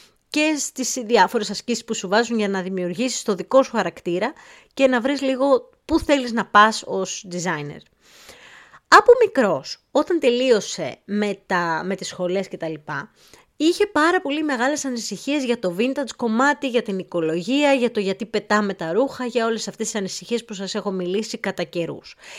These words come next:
Και το χρησιμοποίησε αυτό και θέλω να το κρατήσετε. Από το χίλια εννιακόσια ογδόντα τέσσερα μέχρι το χίλια εννιακόσια ογδόντα εφτά έκανε την πρακτική του σε έναν οίκο που ονειρευόταν πάντα, στο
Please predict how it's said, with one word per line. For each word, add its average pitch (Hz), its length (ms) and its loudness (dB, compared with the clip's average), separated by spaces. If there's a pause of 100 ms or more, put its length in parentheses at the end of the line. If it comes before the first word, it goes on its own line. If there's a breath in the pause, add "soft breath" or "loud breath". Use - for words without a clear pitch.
(160 loud breath)
Και 262 120 -2
το 254 100 4
χρησιμοποίησε 220 840 0
αυτό 160 220 -2
και - 100 -4
θέλω 285 220 2
να 285 80 -2
το 240 80 -4
κρατήσετε. - 640 -6 (760 loud breath)
Από 320 280 2
το 415 120 4
χίλια 349 280 4
εννιακόσια 320 440 0
ογδόντα 254 300 -4
τέσσερα 240 420 -2
μέχρι 254 360 -2
το 262 100 -4
χίλια 254 260 -4
εννιακόσια 226 440 -2
ογδόντα 202 300 -4
εφτά 277 300 -8 (400 loud breath)
έκανε 302 400 0
την 202 120 -8
πρακτική 202 520 -6
του 349 140 -4
σε - 140 -4
έναν 240 400 -2
οίκο 302 300 -4
που 254 140 0
ονειρευόταν 220 720 -2 (100)
πάντα, 160 400 -2 (180)
στο - 220 -2